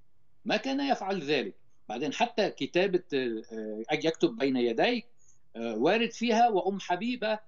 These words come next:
آه، "تتخذها زوجة"، <laughs> وهون، هون بعد فتح مكة، والنبي متزوج أم حبيبة من قبل الهجرة.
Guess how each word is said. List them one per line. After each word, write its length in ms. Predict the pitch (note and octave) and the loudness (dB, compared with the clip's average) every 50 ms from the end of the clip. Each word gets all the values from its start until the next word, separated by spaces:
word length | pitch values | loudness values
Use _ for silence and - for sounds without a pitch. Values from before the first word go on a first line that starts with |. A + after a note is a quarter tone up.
| - - - - - - - - | -16 -20 -20 -20 -20 -18 -14 -10
آه، 380 | C3+ C#3 - - D#3 E3 E3 - | -10 -10 -6 -2 -2 0 0 0
"تتخذها 640 | - F3+ F3+ - - - G#3 A#3 A3 A3 G#3+ G#3+ G#3 | 0 -2 -2 -2 -2 0 2 4 4 6 6 6 4
زوجة"، 440 | F#3+ B3+ D4 D4+ A#3+ D3 - - - | 2 0 0 -2 -2 -4 -6 -6 -4
<laughs> 40 | - | -4
وهون، 440 | F3 E3+ C#3+ C3 D3+ F#3 G#3+ G3+ F3+ | -2 -2 -2 0 0 0 0 -2 -2
هون 280 | E3 C#3 C#3+ E3 F3 D#3+ | -4 -2 -2 -2 -2 -2
بعد 240 | D#3 D3+ E3+ F3+ | -2 -2 -2 -4
فتح 280 | - G3 - - - - | -4 -6 -6 -6 -4 -2
مكة، 360 | A3 C4 - - - D#3 - - - - - - - | -2 -4 -2 -2 -4 -4 -4 -6 -12 -20 -18 -4 -2
والنبي 440 | B2 D3+ D3 C#3+ D3 D3 E3+ G#3+ G3+ | 0 0 2 2 2 2 2 2 2
متزوج 580 | F#3 F3 E3 C#3+ A#2+ D#3 G3 A3 G#3 E3+ D#3+ | 2 2 2 4 4 4 4 4 2 2 2
أم 120 | D#3+ D#3 D3+ | -2 -4 -6
حبيبة 420 | - - - - F#3 G3 G#3+ A3 | -6 -8 -6 -6 -4 -2 -2 0
من 160 | G#3+ A3 G#3 | 0 0 -2
قبل 320 | - - - G3+ G#3 A3+ A#3 | 0 0 0 0 0 0 2
الهجرة. 560 | A#3 G3+ A#3+ C4 B3 C4+ A#3 - - - | 4 4 4 4 2 0 -2 -2 -4 -6